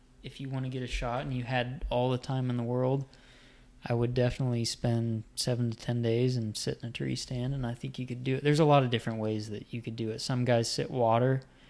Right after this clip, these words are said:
Those are a lot of guys you see hunting in December and August. And, uh, yeah, I mean, you just learn so much about a species when you're hunting 'em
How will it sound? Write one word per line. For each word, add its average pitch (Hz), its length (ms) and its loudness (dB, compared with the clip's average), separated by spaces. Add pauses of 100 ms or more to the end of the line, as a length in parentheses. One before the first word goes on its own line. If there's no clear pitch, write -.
(200)
Those 123 200 0
are 123 100 4
a - 20 2
lot 117 220 6
of 113 80 0
guys 117 300 2
you 110 60 -2
see 113 240 -2
hunting 120 380 -4
in 110 420 -4
December 117 560 -2
and 113 120 0
August. 113 560 -2 (880)
And, 113 240 0
uh, 107 300 2 (1400)
yeah, 117 380 6
I 127 120 -2
mean, 123 360 -2 (380)
you 139 80 -8
just 139 180 -2
learn 143 220 2
so 135 220 2
much 131 240 2
about 120 240 2
a 113 40 0
species 113 480 -6
when 113 140 -6
you're 110 80 -6
hunting 113 320 -6
'em 110 220 -4